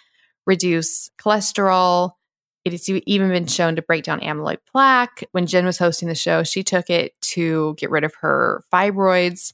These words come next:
So I, I love that. I take berberine every day.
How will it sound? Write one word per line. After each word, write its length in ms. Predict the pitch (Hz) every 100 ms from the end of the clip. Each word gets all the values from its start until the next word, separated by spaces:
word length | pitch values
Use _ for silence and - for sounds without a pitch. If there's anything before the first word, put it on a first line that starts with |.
| -
So 220 | - 160
I, 120 | 147 151
I 80 | 139 147
love 180 | 151 147
that. 460 | 190 208 208 - - - - _ _
I 60 | 180
take 220 | 175 -
berberine 400 | 208 220 233 226
every 200 | 214 220
day. 420 | 196 196 202 202